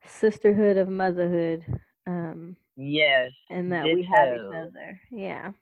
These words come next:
Speaker 1: and just love to, like, have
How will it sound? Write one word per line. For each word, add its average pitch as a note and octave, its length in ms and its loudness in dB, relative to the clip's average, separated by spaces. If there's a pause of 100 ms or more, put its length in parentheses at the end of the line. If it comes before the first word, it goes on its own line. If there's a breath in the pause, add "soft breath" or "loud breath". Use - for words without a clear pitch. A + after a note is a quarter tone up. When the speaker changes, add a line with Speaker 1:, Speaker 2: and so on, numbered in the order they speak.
(240)
Speaker 1:
and F3+ 640 0 (220)
just F#3 240 -4
love F3 340 2
to, F3+ 80 -4
like, E3 220 -4
have E3 480 -2